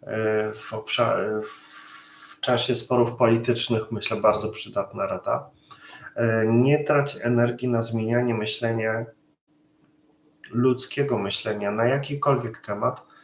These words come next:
a już na pewno nie trać energii na to, by ludzie, by zmienić myślenie ludzi na swój własny temat. Bo to już jest naprawdę totalna strata energii. Jakie to ma znaczenie, co kto myśli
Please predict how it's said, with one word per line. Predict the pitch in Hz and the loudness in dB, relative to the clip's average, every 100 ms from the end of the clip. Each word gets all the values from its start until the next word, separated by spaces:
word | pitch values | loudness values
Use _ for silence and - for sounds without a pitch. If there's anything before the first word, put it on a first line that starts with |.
| - - | -18 -2
a | 120 | 4
już | 123 120 | 6 6
na | 139 123 | 4 4
pewno | 147 143 147 143 | 4 2 4 4
nie | 127 120 | 4 0
trać | 120 117 - | -2 -4 -2
energii | 110 107 110 - 113 | -6 -4 -6 -8 -4
na | 110 | -4
to, | 107 117 | -2 -4
by | 113 | -4
ludzie, | 107 104 113 110 110 - - _ | -2 -2 -2 -4 -4 -12 -20 _
by | 123 | 0
zmienić | - 135 143 135 | 2 2 4 2
myślenie | 117 - 123 120 120 | 0 0 2 2 2
ludzi | 117 120 120 120 | 4 4 2 2
na | 113 113 | 2 2
swój | - 120 117 | 2 0 -2
własny | 117 113 - - 90 87 | 4 4 6 4 2 -10
temat. | 87 80 80 - - - _ - - - - - _ 107 | -10 -10 -12 -16 -18 -18 _ -20 -20 -20 -20 -20 _ -6
Bo | 101 | -6
to | - 120 | 4 6
już | 110 107 - - - 117 | 6 6 4 2 2 0
jest | 107 104 - | 2 4 4
naprawdę | 110 104 - 104 101 110 104 101 104 - | 0 -2 0 0 0 0 4 2 0 -2
totalna | 117 - 127 107 95 92 | -2 2 2 4 2 2
strata | 95 - 107 101 - 101 - | 2 2 2 -4 -2 -6 -4
energii. | 117 127 131 110 - 90 - _ _ _ _ - _ _ _ | 0 6 6 6 -2 -12 -20 _ _ _ _ -20 _ _ _
Jakie | 110 120 123 139 | 0 0 2 -2
to | 139 123 | 0 0
ma | 123 | 2
znaczenie, | 120 120 117 117 135 139 135 | 2 2 0 2 2 2 2
co | - 139 139 | 4 4 4
kto | 135 - 120 | 0 0 2
myśli | 110 117 - 123 | 2 0 -2 -2